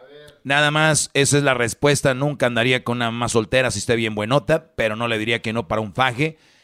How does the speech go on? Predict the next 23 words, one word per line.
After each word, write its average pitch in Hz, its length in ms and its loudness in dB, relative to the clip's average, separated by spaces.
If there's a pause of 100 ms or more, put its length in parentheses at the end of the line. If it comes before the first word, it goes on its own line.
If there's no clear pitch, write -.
(180)
Y 165 420 0
el, 123 340 0
el 117 200 0
consejo 123 380 0
para 117 220 0
ustedes 131 360 2
es, 127 260 2 (1300)
éntrenle, 127 600 -2 (280)
pero 110 200 2
también 117 300 -2
nunca 127 200 -2
le 113 120 -2
prometa 110 440 -2
nada, 120 560 0
ni 104 140 -6
nunca 110 280 -4
le 107 100 0
digan, 107 340 -2
"Yo 107 180 -2
quiero 113 220 2
algo 107 220 -4
serio 110 280 -4
contigo". 120 540 -2